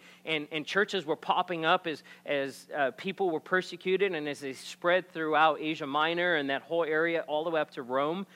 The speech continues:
Churches were popping up, and they needed leadership. And because they didn't have the Bible as we have it today, the apostles were charged with making sure that the churches were first cared for and the leaders were developed.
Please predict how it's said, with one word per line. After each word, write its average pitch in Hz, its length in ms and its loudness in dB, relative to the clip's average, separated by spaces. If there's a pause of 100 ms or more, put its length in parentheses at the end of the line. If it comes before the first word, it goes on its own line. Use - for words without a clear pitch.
(300)
Churches 185 380 0
were 156 80 0
popping 165 480 0
up, 170 240 4
and 147 160 0
they 143 80 0
needed 170 480 -2
leadership. 156 760 -2
And 139 100 -6 (240)
because 185 340 0
they 190 160 4
didn't 170 220 0
have 170 340 -2
the 165 80 -4
Bible 156 460 4
as 127 120 -4
we 165 180 -2
have 156 200 0
it 139 80 -4
today, 127 380 -6 (300)
the 156 120 2
apostles 175 800 -2
were 156 100 -4
charged 190 640 -2
with 156 160 -6
making 175 400 -4
sure 190 320 -2
that 147 200 0
the 143 120 -2 (300)
churches 208 500 2
were 170 100 0
first 196 400 0
cared 220 400 4
for 165 300 4
and 160 100 0
the 156 60 2
leaders 185 460 0
were 175 120 0
developed. 156 760 4